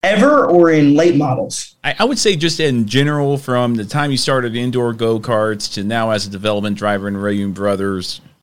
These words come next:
Speaker 1: Obviously, obviously, Josh is up there on this list, but in terms of, of driving, it's definitely Mike Doty and Chris Bogart. And those are two guys that I worked with back in karting. They taught me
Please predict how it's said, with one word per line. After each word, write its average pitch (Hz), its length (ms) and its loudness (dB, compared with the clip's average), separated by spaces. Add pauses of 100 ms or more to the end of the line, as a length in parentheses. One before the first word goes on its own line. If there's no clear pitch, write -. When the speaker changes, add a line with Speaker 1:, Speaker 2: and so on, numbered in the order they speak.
Speaker 1:
Obviously, 277 460 0
obviously, 220 500 2
Josh 170 480 4
is 127 100 2
up - 260 0
there 143 100 4
on 131 140 4
this 127 140 2
list, 127 200 2
but - 100 2
in - 80 4
terms 233 380 4
of, 147 180 2
of 131 160 2
driving, 143 680 2 (440)
it's 147 280 -2
definitely 208 480 4
Mike 160 340 4
Doty 143 320 4
and 127 120 0
Chris - 220 -4
Bogart. - 400 -6 (160)
And 139 100 6
those 208 220 6
are - 100 2
two 196 180 2
guys 147 360 2
that 143 100 2
I 147 140 2
worked 143 200 0
with 131 120 0
back 127 240 2
in 123 100 0
karting. 120 340 -2 (300)
They 269 180 4
taught 269 280 2
me 190 400 2